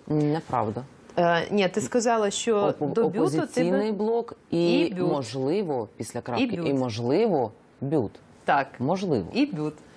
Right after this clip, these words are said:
Speaker 2: А <clears throat> питання в наступному. Що трапилось за ці півроку такого, що так кардинально ти змінила свої погляди?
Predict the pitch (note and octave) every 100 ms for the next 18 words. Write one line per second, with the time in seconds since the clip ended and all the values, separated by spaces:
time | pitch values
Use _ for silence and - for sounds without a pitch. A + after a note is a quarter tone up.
0 | - - - - - - - - - E3
1 | E3+ E3+ E3+ E3+ C#4 A3+ C#3+ A#2 - G3+
2 | G#3 A3+ B3 C4 C4 C4+ D4 C#4 F#3+ D3+
3 | D#3 - D4 D4+ B3+ B3 G3+ G3 F3 G3
4 | - A3 G#3 F3 - F3+ G3 D#4 F#4 -
5 | D#3+ - F3+ F3+ F3+ D#3+ D3+ - G#3 G3
6 | F#3 D#3+ - A3 - G3+ F#3 G#3 B3 A3+
7 | F#3+ G3+ F#3 F3+ A#3 A3 - F3+ F3+ D#3
8 | C#3+ C3+